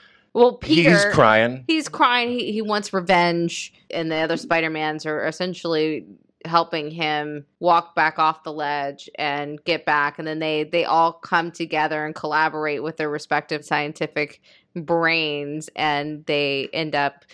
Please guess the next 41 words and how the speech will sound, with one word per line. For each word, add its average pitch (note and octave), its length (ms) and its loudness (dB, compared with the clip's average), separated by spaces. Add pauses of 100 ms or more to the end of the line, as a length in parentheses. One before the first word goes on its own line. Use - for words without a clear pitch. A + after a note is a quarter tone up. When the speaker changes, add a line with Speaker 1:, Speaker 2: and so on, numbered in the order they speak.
Speaker 1:
making E3 680 0 (100)
the E3+ 160 2
elixirs D#3+ 840 -2 (260)
to D#3 80 -10
help D#3 340 -2
each E3+ 300 -8
one D#3 180 -2
of D3+ 100 -2 (140)
the D#3+ 160 -2
villains D3 720 -4 (240)
Speaker 2:
That's B2 120 0
Speaker 1:
get F3+ 80 6
Speaker 2:
what C3 40 2
they're - 0 -
Speaker 1:
back E3+ 180 4
to C3+ 80 0
Speaker 2:
doing B2 180 0
Speaker 1:
normal. B2 380 -6
Speaker 2:
in A2+ 80 -6
the A2 80 -2
lab. A#2 460 0 (200)
There's A#2+ 100 -10
Speaker 1:
That's F3+ 120 -4
Speaker 2:
a - 80 -10
scene C3 60 2
Speaker 1:
what B2 60 0
Speaker 2:
in A#2 60 2
the G#2+ 60 2
lab G2+ 300 4
where G2 80 -4
they're G2 180 4
all F#2+ 420 0
Speaker 1:
Yeah, D#3 220 2
that's E3+ 220 -4
what F#3+ 100 -6
they're F3+ 100 2
doing E3 200 -4
in D3 80 -6
the C#3+ 80 -8
lab. F2 380 -6 (460)
Speaker 2:
And D3 580 0